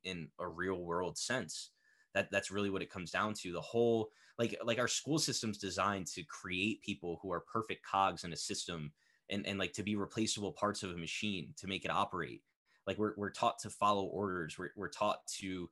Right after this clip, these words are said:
not really be free thinkers or creative. We're kind of like, like, the arts and stuff like that. Like, remember, we, people get made fun of for, like, wanting to pursue art or music or stuff like that.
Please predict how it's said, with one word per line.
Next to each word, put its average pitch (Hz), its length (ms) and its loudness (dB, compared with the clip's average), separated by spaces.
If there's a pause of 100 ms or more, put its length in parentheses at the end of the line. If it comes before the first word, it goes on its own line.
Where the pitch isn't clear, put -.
(600)
not 113 320 6
really 117 160 6
be 107 180 0
free 107 260 -2
thinkers 104 380 -2
or 82 60 -4
creative. 95 420 0
We're 82 100 -8
kind 113 200 0
of 98 120 0
like, 85 280 -2 (100)
like, 107 140 2
the - 160 0
arts 120 300 6
and 90 100 -4
stuff - 240 0
like 95 160 0
that. 101 240 6
Like, 85 160 -4 (160)
remember, 98 420 0
we, 104 120 -4
people - 260 -2
get 98 100 2
made 98 160 0
fun 113 200 6
of 90 220 0 (160)
for, 87 440 0
like, 87 160 -2
wanting 98 200 2
to - 60 -16
pursue 101 340 0
art 98 260 4
or 92 100 -2
music 95 400 -4
or 82 60 -8
stuff - 260 -2
like 87 180 -2
that. 90 280 2